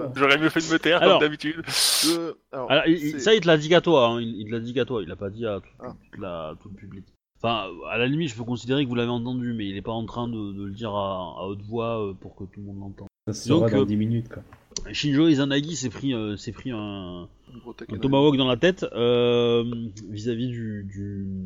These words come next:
Speaker 3: vis-à-vis de, de ce que lui a dit l'ambassadeur, ce que vous lui avez dit vous en plus.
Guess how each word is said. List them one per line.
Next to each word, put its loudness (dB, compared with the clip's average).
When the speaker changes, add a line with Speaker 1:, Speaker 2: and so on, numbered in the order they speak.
Speaker 3:
vis-à-vis -6
de, -10
de -12
ce -20
que -10
lui -6
a -4
dit -8
l'ambassadeur, -2
ce -20
que -2
vous 0
lui 4
avez 2
dit -6
vous -4
en 0
plus. -6